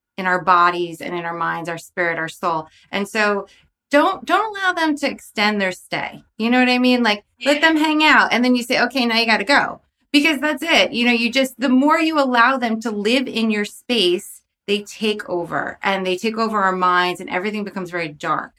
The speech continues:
And so you have to, you have to shut up that negative voice and just, I honestly just tell my negative voice, like, "No, thank you. I'm good." I, I say it out loud sometimes, and sometimes people think I'm crazy, but, you know, when I'm by myself, I say it in, you know, my head, but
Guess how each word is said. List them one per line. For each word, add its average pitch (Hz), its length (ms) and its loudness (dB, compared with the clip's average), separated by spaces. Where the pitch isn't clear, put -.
And 208 180 -2
so 226 100 -2
you 208 160 0
have 190 360 -2
to, - 180 -6
you 208 120 -8
have 208 360 -2
to 214 100 -8
shut 202 300 -2
up 180 180 0
that 175 180 -4
negative 175 360 -4
voice 160 380 -6
and 175 200 -8
just, 190 220 -10
I 185 100 -4
honestly 208 400 0
just 175 180 -12
tell 190 140 -4
my 175 180 0
negative 170 320 -6
voice, 160 340 -6
like, 165 220 -6
"No, 175 180 -6
thank 170 320 -8
you. 156 140 -8
I'm 180 160 -4
good." - 380 -4
I, - 180 -2
I 202 80 0
say 254 200 2
it 247 60 4
out 202 140 4
loud 214 300 4
sometimes, 269 500 4
and 208 220 -2
sometimes 220 440 -2
people 190 160 -6
think 180 120 -4
I'm 165 80 -6
crazy, 269 340 0
but, 196 300 2
you 262 120 2
know, 196 260 6
when 190 120 4
I'm 190 60 0
by 190 120 6
myself, 247 500 2
I 185 180 4
say 190 260 -2
it 185 160 0
in, 185 140 -8
you 196 140 -6
know, 180 120 -4
my 170 260 -2
head, 220 320 0
but 208 260 -2